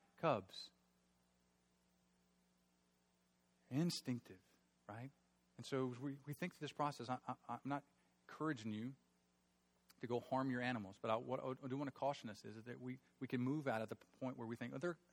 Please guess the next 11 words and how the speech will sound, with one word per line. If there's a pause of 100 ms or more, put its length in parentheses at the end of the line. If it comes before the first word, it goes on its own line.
they're
a
companion
for
me."
Do
you
remember
Genesis
chapter
two?